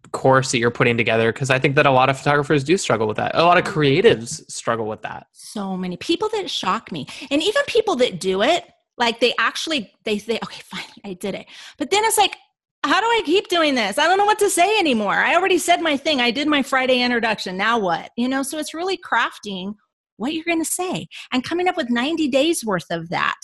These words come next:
Speaker 2: and really having a, I, I'm, I'm creating a playbook. Like, this is your playbook. Like, this is,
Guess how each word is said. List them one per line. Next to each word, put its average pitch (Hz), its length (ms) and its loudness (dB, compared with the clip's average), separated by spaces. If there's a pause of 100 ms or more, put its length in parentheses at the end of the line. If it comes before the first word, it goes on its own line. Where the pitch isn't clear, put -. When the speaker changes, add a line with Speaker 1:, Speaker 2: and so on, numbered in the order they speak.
Speaker 2:
and 226 180 0
really 294 240 2
having 269 480 0
a, 214 260 4
I, 214 180 0
I'm, 214 240 0
I'm 214 120 0
creating 254 360 0
a 196 80 -2 (220)
playbook. 202 380 -2 (240)
Like, 190 220 -2
this 302 180 0
is 320 140 0
your 226 160 2
playbook. 180 320 -2 (120)
Like, 196 200 -4
this - 160 0
is, 269 160 -6